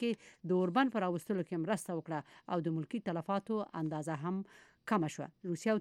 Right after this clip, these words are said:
ترکیه همدغه راز په سوریې کې د اسلامي دولت د ډلې د جګړه مارانو په ضد عملیات هم د یو بل سره په مشورې او همکارۍ مخې ته وړي. د رویټر خبري اژانس ویلي دي چې د همدې اونۍ په سر کې د روسیې، امریکا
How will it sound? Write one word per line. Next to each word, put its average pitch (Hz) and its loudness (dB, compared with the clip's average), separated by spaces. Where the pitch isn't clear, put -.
ترکیه 214 0
همدغه 202 0
راز 214 2
په 226 0
سوریې 214 0
کې 220 -2
د 202 2
اسلامي 202 0
دولت 202 2
د 190 0
ډلې 220 4
د - 8
جګړه 185 4
مارانو 202 4
په 185 0
ضد 220 4
عملیات 185 2
هم 240 4
د - -2
یو 170 4
بل 214 2
سره 202 2
په 196 -2
مشورې 175 0
او 170 4
همکارۍ 170 0
مخې 185 -2
ته 160 -2
وړي. 143 -4
د 220 2
رویټر 294 4
خبري 233 4
اژانس 214 4
ویلي 233 2
دي 247 0
چې 240 2
د - 4
همدې 190 4
اونۍ 190 4
په 175 -2
سر 214 0
کې 202 0
د - 4
روسیې، 202 2
امریکا 175 0